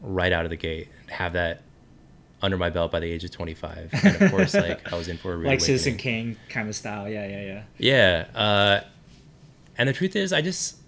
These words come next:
Speaker 1: I, I wrote a few shorts while I was, I was at U S C, and ironically, Jing and I actually wrote a short film while we were at U S C. Uh,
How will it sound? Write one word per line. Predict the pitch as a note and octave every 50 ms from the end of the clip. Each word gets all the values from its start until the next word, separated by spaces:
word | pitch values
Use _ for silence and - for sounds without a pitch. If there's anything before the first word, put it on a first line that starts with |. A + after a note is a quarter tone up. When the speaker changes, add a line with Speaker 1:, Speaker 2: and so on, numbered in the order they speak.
| - - - - - - - - - - - -
Speaker 1:
I, | C3 C3+
I | A2 A#2+ A#2+
wrote | A2+ G#2+ G#2+ A2+ A#2+ B2+ C#3+ D#3+ - - - - - -
a | - G#2+
few | - - - A#2+ A#2
shorts | A2+ - - - - G2+ F#2+ A2+ D#3 - - - -
while | D3 B2 B2+ C3 C3
I |
was, | C3+ C#3+ C#3+ C#3 C#3 C#3 - - - - - - - - - - - - - -
I | A2
was | B2 B2 B2 A#2+ B2 - - - - -
at | G#2+ A2 A2+
U | A#2 A#2+
S | A#2+ -
C, | - C3+ C3+ C#3 C3+
and | A2 G#2 G2+ G2 G2 - - - - - -
ironically, | - G2 F#2+ G2 A#2+ C#3 C#3 - A#2 G2+
Jing | F2+ E2 - - G#2 A#2
and | A#2 A2
I | G#2 G2+
actually | G2 F#2+ F#2 - - F#2
wrote | E2 F2 F#2 G#2+
a | G2+
short | - - E2+ D#2
film | - E2 E2 E2 D#2+ D#2 - -
while | F2+ F2+ F#2+ F2+
we | F2 E2+
were | D#2+
at | D#2+ D#2+
U | E2 E2
S | E2 -
C. | - - E2 D#2 - - - - - - - - - - - - - -
Uh, | F#2+ F#2 F2+ F2 E2+ E2+ E2 E2